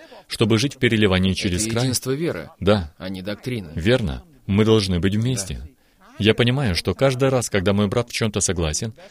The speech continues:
Speaker 1: это инвестиция. Я не знаю всего о вложениях,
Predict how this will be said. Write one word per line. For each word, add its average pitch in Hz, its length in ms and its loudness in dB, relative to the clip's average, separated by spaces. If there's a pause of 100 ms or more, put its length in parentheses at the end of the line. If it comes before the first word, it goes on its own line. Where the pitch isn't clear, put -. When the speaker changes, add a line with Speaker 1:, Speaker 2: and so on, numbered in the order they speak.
(140)
Speaker 1:
это 92 260 0
инвестиция. 95 760 -2 (240)
Я 98 160 4
не 107 100 6
знаю 123 260 2
всего 117 380 0
о 120 60 0
вложениях, 101 600 0